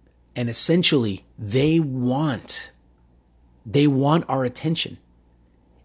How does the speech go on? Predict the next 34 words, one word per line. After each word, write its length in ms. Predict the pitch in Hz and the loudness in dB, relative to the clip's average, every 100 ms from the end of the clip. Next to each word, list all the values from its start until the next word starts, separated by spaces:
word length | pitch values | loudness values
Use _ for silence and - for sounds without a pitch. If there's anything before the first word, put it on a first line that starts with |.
| - | -2
If 160 | 151 | 0
we 120 | 160 131 | 2 0
think 500 | - - 190 208 143 | -2 2 2 4 2
about 320 | 120 110 - | 0 -2 -2
this 200 | 117 127 | -4 -2
from 240 | - 127 | 0 2
a 220 | 120 117 - - - - | 2 0 -4 -16 -20 -8
very 600 | 110 135 151 156 156 - _ - | 0 2 4 4 2 -4 _ -8
kind 220 | 143 123 | -4 -4
of 120 | - | -6
crude, 540 | - - 147 151 160 | -8 0 6 8 8
rudimental, 1040 | 139 113 135 147 135 143 139 131 131 120 - _ | 4 0 2 2 2 0 0 2 2 0 -6 _
you 140 | 120 123 | -2 0
know, 140 | 117 | 0
rudimentary, 760 | 107 143 139 131 143 - 123 117 | 0 2 2 2 2 2 0 0
basic 640 | 113 98 135 143 135 - | -2 0 2 4 2 -2
level, 540 | 98 135 127 107 123 _ _ _ _ - - - - - | 0 2 2 0 -4 _ _ _ _ -20 -20 -20 -6 2
all 240 | 165 226 | 4 4
of 100 | 233 | 4
these 220 | 262 240 | 4 4
thoughts 320 | - 165 175 | 0 -2 0
are 100 | 135 | -2
in 160 | - 139 | 0 0
our 140 | 143 | 2
minds 480 | 120 107 117 160 190 | 2 0 0 0 0
because 260 | 143 127 113 | 0 -2 0
we've 180 | 139 156 | 2 6
assigned 600 | 151 151 143 147 143 - | 6 4 0 0 -2 -2
some 640 | - - - 147 165 175 | -2 0 2 2 2 2
kind 760 | - - 160 156 139 127 120 | -2 -6 -4 -2 0 2 2
of 240 | 127 127 117 | 0 -2 -2
importance 640 | 113 - 147 - 117 - | -2 0 -2 -2 0 0
to 160 | - 107 | 0 -6
them. 220 | 90 | -8